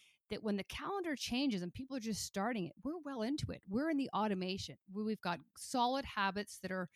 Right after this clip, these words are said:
that are allowing us to be present, that are allowing us to make choices that, that are intentional,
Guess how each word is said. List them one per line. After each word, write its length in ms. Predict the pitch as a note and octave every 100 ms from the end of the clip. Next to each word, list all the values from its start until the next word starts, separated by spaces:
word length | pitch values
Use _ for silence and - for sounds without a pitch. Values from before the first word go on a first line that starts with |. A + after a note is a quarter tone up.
| - - _ _ -
that 140 | F#3+ G3
are 200 | F#3+ F#3
allowing 360 | F#3+ G3+ G#3+
us 120 | G#3
to 80 | -
be 120 | F#3 F#3+
present, 600 | - G3+ F#3 F#3+ G#3+ - - F3
that 120 | F#3+
are 120 | F#3
allowing 520 | F3+ F#3 F#3 G3 G3
us 200 | F#3 F#3
to 160 | - G3+
make 220 | F#3+ F#3+ -
choices 680 | - G#3+ C#4+ - F3 F3 -
that, 120 | F3+ -
that 140 | F#3 -
are 120 | F3+ F3+
intentional, 800 | F3+ - B3+ D#4+ - F3 E3+